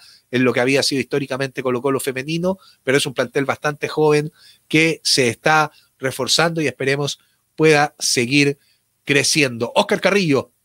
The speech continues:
felicidades a la chica. Juan Mancilla, felicidades también. Eh, Oscar Carrillo, los saludos también para Iván Morales. Juan Espinosa Faúndez, saludos para él, que dice que hace poco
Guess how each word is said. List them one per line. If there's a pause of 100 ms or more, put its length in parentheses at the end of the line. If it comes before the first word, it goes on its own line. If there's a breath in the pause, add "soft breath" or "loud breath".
(580)
felicidades (240 loud breath)
a
la
chica.
Juan
Mancilla,
felicidades
también. (460)
Eh,
Oscar
Carrillo,
los
saludos
también (320)
para
Iván
Morales. (300)
Juan
Espinosa
Faúndez,
saludos
para
él,
que
dice
que
hace
poco